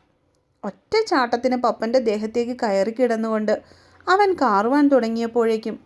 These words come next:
ആട്ടുതൊട്ടലിൻ്റെ ചങ്ങലകൾ ആടി ഉലഞ്ഞു. "അപ്പനും മോനും കൂടെ താഴെ വീഴോ?" ദേവരാജൻ അത് കണ്ടതും പൊട്ടിച്ചിരിച്ചുകൊണ്ട് ചോദിച്ചു.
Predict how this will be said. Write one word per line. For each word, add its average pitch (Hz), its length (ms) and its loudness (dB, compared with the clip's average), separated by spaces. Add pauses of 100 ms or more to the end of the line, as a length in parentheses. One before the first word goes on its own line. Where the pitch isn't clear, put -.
(360)
ആട്ടുതൊട്ടലിൻ്റെ 254 840 0
ചങ്ങലകൾ 277 640 0
ആടി 226 320 0
ഉലഞ്ഞു. 220 360 0 (760)
"അപ്പനും 233 440 0
മോനും 311 220 0
കൂടെ 339 180 0
താഴെ 311 340 2
വീഴോ?" 330 340 2 (840)
ദേവരാജൻ 202 640 -4 (340)
അത് 370 160 2
കണ്ടതും 285 440 4
പൊട്ടിച്ചിരിച്ചുകൊണ്ട് 254 960 0 (180)
ചോദിച്ചു. 220 440 -2